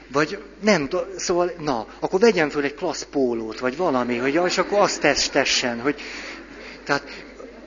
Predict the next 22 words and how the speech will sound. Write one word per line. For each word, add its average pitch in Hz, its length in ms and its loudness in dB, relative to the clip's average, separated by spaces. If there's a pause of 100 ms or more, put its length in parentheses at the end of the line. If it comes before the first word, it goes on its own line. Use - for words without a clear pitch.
(140)
a-, 180 180 -4
azt, 180 240 -2
azt 202 220 2
lehet 139 260 0
csinálni, 117 560 0 (640)
föl-, 196 480 0
fölszítani 165 880 -2
a 120 120 -2
vágyat 151 560 -4 (120)
valaminek 151 680 -4
a, 151 180 -6 (260)
a 147 100 -6
kapcsán. - 600 -6 (1120)
A 139 80 -4
má-, 151 380 2 (180)
a 135 80 -4
másik, 156 440 2
ha 147 140 -6
nem 160 240 -2
megy. 117 400 -6 (200)
Tehát 147 200 -2
a 143 80 0